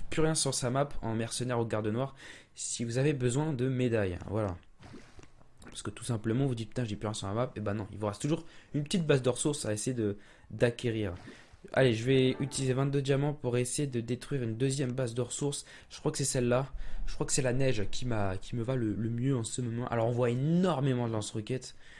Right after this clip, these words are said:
Euh, je vais essayer peut-être d'en trouver une autre. Il y en a énormément. <clears throat> Il y en a peut-être au moins six ou sept sur ma base que je dois détruire.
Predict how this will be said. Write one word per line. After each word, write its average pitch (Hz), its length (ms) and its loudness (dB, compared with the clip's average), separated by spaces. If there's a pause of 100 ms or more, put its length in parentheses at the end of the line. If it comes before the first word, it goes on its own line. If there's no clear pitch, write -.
(640)
Euh, 98 580 -2 (320)
je - 100 -12
vais 117 80 0
essayer 127 160 -2
peut-être 123 240 -8
d'en 113 120 -6
trouver 120 300 -8
une 107 100 -4
autre. - 300 -12 (1080)
Il 117 60 0
y - 20 2
en 123 100 2
a 160 140 2
énormément. 139 720 2
<clears throat> - 320 0
Il 175 440 4
y - 20 4
en 135 40 6
a 131 40 4
peut-être 151 220 0
au 135 60 2
moins 127 160 2
six - 420 -2
ou 151 60 -4
sept 143 240 0
sur 127 100 -2
ma 117 120 2
base 135 220 0
que 113 120 -6
je 110 40 -6
dois 113 120 -2
détruire. 127 420 -6